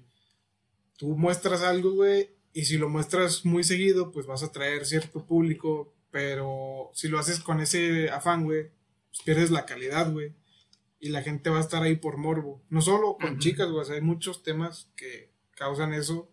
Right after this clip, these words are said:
Speaker 1: de que atracción para el público. Puede ser de que hables de chismes o cosas así, güey.
Speaker 2: Ujú.
Speaker 1: Y, pues, es un contenido, pues, para mí basura, güey,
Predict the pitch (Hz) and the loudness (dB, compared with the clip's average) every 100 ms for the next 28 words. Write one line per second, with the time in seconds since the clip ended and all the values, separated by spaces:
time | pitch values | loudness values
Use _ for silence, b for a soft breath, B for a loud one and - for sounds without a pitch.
0 | _ - 139 135 139 135 131 143 139 147 | _ -16 -14 -10 -10 -8 -10 -10 -10 -6
1 | 156 143 151 165 160 170 170 _ _ _ | -6 -6 -2 -2 -2 -8 -14 _ _ _
2 | _ _ _ 143 139 156 156 156 147 156 | _ _ _ -4 0 0 0 0 0 0
3 | 160 135 117 - 127 139 147 - 135 135 | -2 -4 -2 -4 -4 -6 -6 -6 -10 -8
4 | 143 127 127 139 160 - _ _ _ _ | -10 -10 -10 -10 -10 -12 _ _ _ _
5 | - 139 139 131 196 208 202 160 165 165 | -8 -6 -4 -2 -2 -2 -2 2 2 2
6 | 175 156 170 175 180 175 160 139 - - | 0 2 0 2 2 2 0 -2 -10 -8
7 | 139 131 139 156 156 175 185 185 196 | -8 -6 -4 -2 0 0 0 0 -2